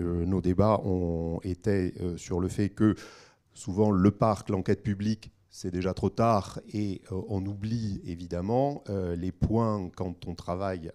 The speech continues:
euh, sur, euh, un outil paysager, euh, qui sont les contraintes issues d'autres planifications,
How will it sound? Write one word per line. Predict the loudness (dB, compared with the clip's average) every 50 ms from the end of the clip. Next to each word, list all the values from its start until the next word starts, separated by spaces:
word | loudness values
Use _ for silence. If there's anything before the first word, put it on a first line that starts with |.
| _ -20
euh, | -18 -16 -14 -14 -14
sur, | -14 -12 -12 -10 -6 -4 -2 0 2 2 2 2 0 -4 -8 -8
euh, | -6 -6 -4 -4 -4 -6 -6 -6 -6
un | -6 -6 -6
outil | -8 -8 -6 -6 -4
paysager, | -4 -2 -2 -2 -2 -2 0 0 0 2 4 4 4 2 0 -4 -12 -18 -18 -18 -18 -20 -20 -10 -4 -2
euh, | 0 0 2 0 0 0 0 -2
qui | -4 -6 -8
sont | -6 -4 -4
les | -4 -2
contraintes | -2 -2 -2 0 0 0 -2 -2 -2
issues | -6 -10 -10 -6 -2
d'autres | 2 4 4 4 4 2 2 0
planifications, | 0 -2 -4 -4 -6 -8 -8 -8 -6 -6 -6 -2 2 2 2 2